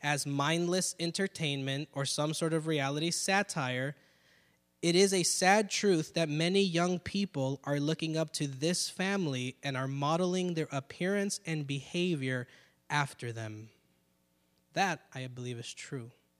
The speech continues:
You see, what happens is we have all of this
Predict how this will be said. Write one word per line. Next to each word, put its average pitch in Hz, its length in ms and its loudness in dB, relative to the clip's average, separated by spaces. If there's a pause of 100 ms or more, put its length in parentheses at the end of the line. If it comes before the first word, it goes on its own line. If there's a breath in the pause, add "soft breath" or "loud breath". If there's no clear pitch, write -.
(1200 soft breath)
You 151 60 -2
see, 185 160 4
what 175 140 4
happens 180 400 2
is 151 100 -2
we 151 120 -2
have 160 300 0
all 170 220 0
of 175 140 -4
this 156 200 -4